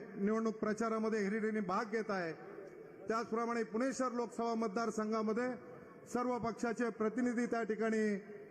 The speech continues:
भाग घेत आहेत. मावळमध्ये सुद्धा मशाल हे चिन्ह आहे, शिरूरमध्ये डॉक्टर अमोल कोल्हे त्या ठिकाणी आपले उमेदवार आहेत. या सर्व उमेदवारांना आपण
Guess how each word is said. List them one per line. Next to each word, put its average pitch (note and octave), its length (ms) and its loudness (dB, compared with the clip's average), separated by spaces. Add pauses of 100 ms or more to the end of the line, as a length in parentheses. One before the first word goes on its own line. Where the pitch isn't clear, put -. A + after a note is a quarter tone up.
(160)
भाग G#3 280 0
घेत A#3 200 0
आहेत. G3+ 260 2 (840)
मावळमध्ये B3 680 2
सुद्धा A#3 480 2 (460)
मशाल A#3 460 2
हे A#3+ 100 0
चिन्ह A#3+ 320 0
आहे, A3+ 340 0 (840)
शिरूरमध्ये B3 1400 0
डॉक्टर A#3 360 0
अमोल B3+ 300 0
कोल्हे B3+ 500 2 (500)
त्या B3 180 2
ठिकाणी A#3+ 340 0
आपले A#3 340 0 (400)
उमेदवार B3 460 2
आहेत. F#3+ 240 2 (640)
या A#3 240 2
सर्व C#4 300 0 (420)
उमेदवारांना B3 680 2
आपण A#3+ 500 0